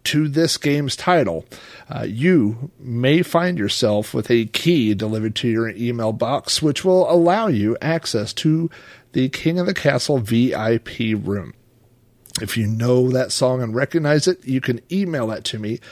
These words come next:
at rob o'hara at rob o'hara dot com, and be sure to put King of the Castle in the title of your email.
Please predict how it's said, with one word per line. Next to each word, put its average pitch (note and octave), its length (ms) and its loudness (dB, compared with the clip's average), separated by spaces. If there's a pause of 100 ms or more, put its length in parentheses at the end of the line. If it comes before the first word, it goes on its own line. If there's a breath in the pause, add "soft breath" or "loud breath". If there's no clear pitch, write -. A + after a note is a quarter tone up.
(200 loud breath)
at A2+ 160 -2
rob C#3 260 2
o'hara D3 380 2
at A#2+ 160 0
rob A#2 240 0
o'hara B2 320 2
dot A2 180 -6
com, F3 240 0
and F3+ 140 -2
be C4 100 0
sure A#3+ 220 0
to D3+ 80 0
put - 320 -6
King D#3+ 400 -2
of C3 200 -4
the B2 100 -2
Castle B2+ 720 -2 (400 loud breath)
in C#3+ 280 2
the B2 360 2
title G2 720 0
of B2 160 0
your - 160 -6
email. G2+ 520 -4